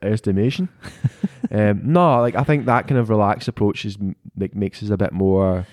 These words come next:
Speaker 1: easy
Speaker 2: Aye.
Speaker 1: to listen to.
Speaker 2: Yeah, yeah, I definitely think so. But it, it kinda
Speaker 1: You've been on a re-, actually, noticing that you've been on such an emotional journey,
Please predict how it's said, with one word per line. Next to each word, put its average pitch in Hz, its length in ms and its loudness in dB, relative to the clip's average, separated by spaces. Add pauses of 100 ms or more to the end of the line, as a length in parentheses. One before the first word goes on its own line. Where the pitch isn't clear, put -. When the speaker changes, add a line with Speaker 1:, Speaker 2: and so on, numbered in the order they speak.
(1080)
Speaker 1:
easy 135 300 2
Speaker 2:
Aye. - 40 -4
Speaker 1:
to 123 60 2
listen 143 280 0
to. 170 180 0 (420)
Speaker 2:
Yeah, 110 420 2 (360)
yeah, 98 280 2 (380)
I 110 120 -4
definitely 123 400 0
think 113 240 -4
so. 104 180 -2
But 110 240 0
it, 101 240 -2
it 110 220 -2
kinda 123 320 2 (400)
Speaker 1:
You've 160 160 2
been 427 160 2
on 381 180 4
a 123 60 4
re-, 123 140 2 (240)
actually, - 440 -6 (200)
noticing 202 400 0
that 139 80 -2
you've 160 200 4
been 370 120 0
on 320 260 2
such - 400 -4
an 139 80 2
emotional 117 480 2
journey, 113 380 0